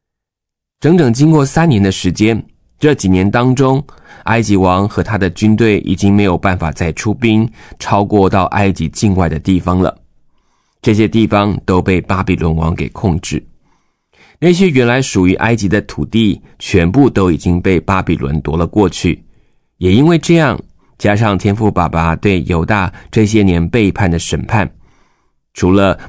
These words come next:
巴比伦的攻击以外，那些叙利亚、摩押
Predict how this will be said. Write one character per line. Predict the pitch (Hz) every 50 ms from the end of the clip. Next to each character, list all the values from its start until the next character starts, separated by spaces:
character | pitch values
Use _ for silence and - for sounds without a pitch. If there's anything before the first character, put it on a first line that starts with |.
| -
巴 | - 95 98
比 | 95 98
伦 | 87 90 82 82
的 | 82
攻 | 76 - 95 101 104
击 | 101 - 95 92 92
以 | 85
外， | 82 90 95 98 92 60 - _ _ _ _ _ _ _ _ _
那 | - 147
些 | 147 165 180
叙 | 170 - - 190 185
利 | 180 175 131 107
亚、 | 95 80 60 - - - _ _ _
摩 | - - 95 95 107
押 | 117 127 131 131 131 139